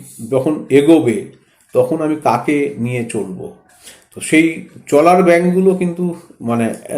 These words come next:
নতুন হাই করতে করতে তারা এগোচ্ছে। আহ, নিশ্চয়ই ডিপে আপনারা অনেকেই বাই করেছেন,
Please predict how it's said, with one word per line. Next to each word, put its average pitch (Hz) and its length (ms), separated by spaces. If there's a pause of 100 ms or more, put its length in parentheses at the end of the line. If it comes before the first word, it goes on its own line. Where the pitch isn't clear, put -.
নতুন 143 320
হাই 139 260
করতে 131 280
করতে 127 300
তারা 107 220
এগোচ্ছে। 110 460 (560)
আহ, 107 200
নিশ্চয়ই 139 300
ডিপে 135 320
আপনারা 127 260
অনেকেই 113 380
বাই 113 300
করেছেন, 104 320